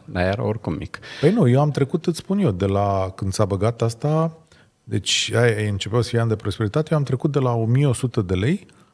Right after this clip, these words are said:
Speaker 1: Mhm.
Speaker 2: că atâta câștigam, deci când era două mii cinci asta, nu?
Speaker 1: În două mii șapte am intrat, la întâi
Speaker 2: Nu, nu,
Speaker 1: ianuarie.
Speaker 2: nu, cota
Speaker 1: Ah,
Speaker 2: unică s-a băgat
Speaker 1: cota
Speaker 2: mai
Speaker 1: unică
Speaker 2: devreme,
Speaker 1: mai devreme, da,
Speaker 2: da. Păi
Speaker 1: da.
Speaker 2: deja, uh, deci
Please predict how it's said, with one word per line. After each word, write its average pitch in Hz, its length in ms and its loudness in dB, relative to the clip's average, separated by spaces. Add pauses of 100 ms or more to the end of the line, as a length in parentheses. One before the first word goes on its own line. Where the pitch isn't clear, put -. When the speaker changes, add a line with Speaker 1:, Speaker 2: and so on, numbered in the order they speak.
(120)
Speaker 1:
Mhm. 92 280 -4
Speaker 2:
că 95 80 2
atâta 104 300 2
câștigam, 98 340 -4
deci 101 140 -4
când 85 140 -6
era 82 180 -6
două 95 200 0
mii 95 160 0
cinci 82 380 -6
asta, - 240 -6
nu? 113 240 -2
Speaker 1:
În 87 280 0 (100)
două 87 140 -2
mii 85 120 -2
șapte - 380 -4
am - 80 -6
intrat, - 300 -12 (180)
la 82 60 -2
întâi - 200 0
Speaker 2:
Nu, 123 100 8
nu, 131 60 8
Speaker 1:
ianuarie. 139 240 6
Speaker 2:
nu, 85 140 -4
cota 110 220 2
Speaker 1:
Ah, 110 80 4
Speaker 2:
unică 117 220 2
s-a 107 140 2
băgat 104 180 2
Speaker 1:
cota 110 40 2
Speaker 2:
mai 107 100 2
Speaker 1:
unică 104 180 4
Speaker 2:
devreme, 104 120 4 (100)
Speaker 1:
mai - 0 -
devreme, 85 300 0
da, 90 80 0
Speaker 2:
da. 78 60 -2
Păi 87 100 -4
Speaker 1:
da. 90 120 0
Speaker 2:
deja, 101 500 0 (200)
uh, 101 300 0 (100)
deci 107 480 -2